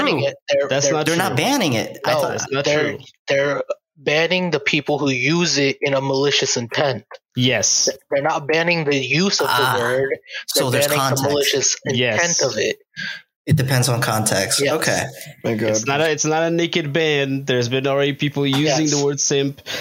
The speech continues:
Speaker 3: and all those other terms, and nothing has happened to them.
Speaker 1: And this was also even clarified by Twitch staff.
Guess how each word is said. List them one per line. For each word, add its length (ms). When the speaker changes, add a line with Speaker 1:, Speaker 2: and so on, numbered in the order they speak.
Speaker 3:
and 160
all 120
those 200
other 140
terms, 420
and 200
nothing 300
has 120
happened 360
to 60
them. 300
Speaker 1:
And 180
this 160
was 200
also 260
even 280
clarified 640
by 240
Twitch 340
staff. 640